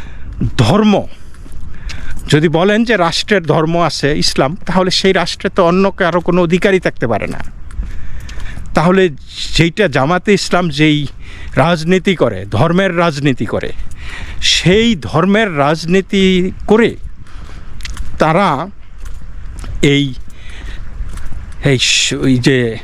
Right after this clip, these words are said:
ইয়েদেরকে বলে যে আমাদেরকে বিভাজন করা যাবে না ধর্মের ভিত্তিতে, এই রকম উদ্ভট কথাবার্তা বলার ধৃষ্টতা তারা কিভাবে দেখায়? তারা কি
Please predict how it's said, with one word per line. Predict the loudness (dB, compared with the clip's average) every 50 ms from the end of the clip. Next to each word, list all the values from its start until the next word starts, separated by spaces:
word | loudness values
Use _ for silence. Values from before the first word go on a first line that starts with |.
| -4 -4
ইয়েদেরকে | 0 2 4 4 4 4 2 0 0 0 -2 0 0 0 -2 -4 -4 -4
বলে | 0 2 4 4 4 2
যে | 2 2
আমাদেরকে | 2 2 2 2 0 0 0 0 -2
বিভাজন | 0 2 2 2 4 2 2 2 2 2 0 0
করা | 0 0 2 2 2 2 0 -4 -8 -12 -12 -8 -2 0
যাবে | 2 2 2 2 2 2
না | 2 0
ধর্মের | 2 2 2 2 2 2 2 2 2
ভিত্তিতে, | 2 0 0 0 0 0 0 2 0 -2 -2 -2 -4 -4 -2 0 -2 -2 -2 -6 -6 -4 0
এই | 2 4 4 4
রকম | 4 2 0 2 0 0 2 2 0 2 2
উদ্ভট | 0 0 0 0 0 2 2 2 0 -2 -2
কথাবার্তা | -2 -2 0 2 2 2 2 2 0 0 0 0 2
বলার | 2 2 2 2 2 2 0 -2 -6 -10 -14 -12 -10 -8 -6 -6 -4 -2 0
ধৃষ্টতা | 2 2 4 2 2 -2 0 0 0 0 0 0 -2 -4 -4 -10 -12 -12 -10 -6 -2 -2
তারা | 0 2 2 0 0 -2 -6 -6 0
কিভাবে | 0 2 4 4 2 2 2
দেখায়? | 0 -2 -2 -2 -4 -6 -6 -6 -6 -6 -4 -4 -2 -2 -2 -4 -4 -6 -4 -2 0
তারা | 2 2 2 0
কি | 2 2 2 2 2 2 0 -2